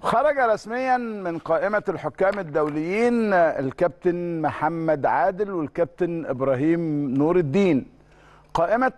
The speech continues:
الحكام المصريين حكام الساحة للموسم الجديد جاءت كالتالي: أمين عمر، محمد معروف، آه، محمود ناجي، محمود البنا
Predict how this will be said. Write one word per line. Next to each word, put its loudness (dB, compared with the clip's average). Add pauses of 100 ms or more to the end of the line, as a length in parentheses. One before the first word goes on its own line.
(100)
الحكام 0
المصريين -2
حكام 0
الساحة 0
للموسم -4
الجديد -2
جاءت 2
كالتالي: -2 (760)
أمين -2
عمر، 0 (120)
محمد -4
معروف، -2 (640)
آه، 2
محمود -2
ناجي، -2 (640)
محمود 0
البنا -2